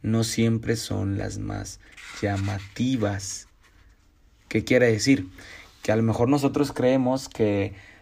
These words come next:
lo más importante es algo más llamativo,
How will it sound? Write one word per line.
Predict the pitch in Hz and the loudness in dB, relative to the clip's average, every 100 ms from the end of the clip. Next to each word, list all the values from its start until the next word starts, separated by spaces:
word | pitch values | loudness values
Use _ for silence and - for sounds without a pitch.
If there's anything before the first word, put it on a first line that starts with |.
| - | -6
lo | 104 107 | 0 2
más | 104 113 117 | 2 0 0
importante | 135 123 110 - 117 117 120 | 0 2 0 0 -2 0 -2
es | 113 | -2
algo | 101 101 107 | 0 0 -2
más | 107 104 98 | -2 -2 -2
llamativo, | 107 101 - 113 113 | -2 -2 -4 0 0